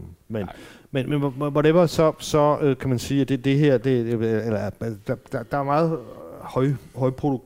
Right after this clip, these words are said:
Speaker 1: produktion, og, og, og andre steder i verden. I Danmark, i Danmark har, har Netto ligesom smadret markedet for New Zealand Sauvignon Blanc gennem
Speaker 2: Mm.
Speaker 1: at sæ-, at sælge Selax så billigt. Øhm,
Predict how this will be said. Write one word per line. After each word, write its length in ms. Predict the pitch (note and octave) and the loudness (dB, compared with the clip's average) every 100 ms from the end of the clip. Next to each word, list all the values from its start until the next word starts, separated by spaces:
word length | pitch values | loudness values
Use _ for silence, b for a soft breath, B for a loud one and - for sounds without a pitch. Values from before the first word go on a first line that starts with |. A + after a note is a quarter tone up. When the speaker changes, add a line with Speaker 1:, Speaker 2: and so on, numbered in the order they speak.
| - | -10
Speaker 1:
produktion, 360 | B2+ A#2+ C3+ A2+ | -8 -6 -6 -6
og, 100 | B2+ - | -10 -6
og, 220 | B2+ - | -4 -2
og 140 | B2 B B B _ | -6 B B B _
andre 180 | D3 E3+ | 0 0
steder 260 | - D3+ C#3 | 4 4 6
i 40 | |
verden. 180 | B2 C#3 | 4 4
I 40 | |
Danmark, 420 | C3+ C3+ D#3 C#3+ C3 | 2 4 4 0 -4
i 60 | C#3+ | -2
Danmark 360 | C3+ D3+ E3+ | 0 2 0
har, 260 | A#2+ B2+ A2 | 0 -2 -2
har 180 | A2 A#2 | -2 -2
Netto 380 | A2+ A#2+ - C3+ | 0 0 0 -2
ligesom 240 | A#2 B2+ | -2 -4
smadret 360 | - A#2+ A2+ B2 | -4 0 2 2
markedet 500 | G#2 G2+ A#2+ C3 A2+ | 0 0 0 0 0
for 320 | A2+ G#2 F#2+ | -2 -2 -2
New 80 | G#2 | -6
Zealand 320 | F2+ A2+ A2 | -4 -2 -2
Sauvignon 400 | F#2 A2+ G#2 F#2+ | -4 -6 -4 -4
Blanc 260 | G2 F#2+ G#2+ | -4 -6 -4
gennem 180 | D3+ B2+ | -2 -2
Speaker 2:
Mm. 60 | G2+ | -4
Speaker 1:
at 60 | |
sæ-, 120 | - - | -8 -10
at 80 | A#2 | -8
sælge 200 | G#2 G#2 | -6 -4
Selax 380 | - G#2 G#2 - | -4 -2 -2 -4
så 80 | |
billigt. 360 | G#2 G2 F#2 - b b b b b b b - | -8 -8 -10 -12 b b b b b b b -4
Øhm, 560 | D3 A2+ G#2 F#2+ F#2 | 0 2 0 -2 -6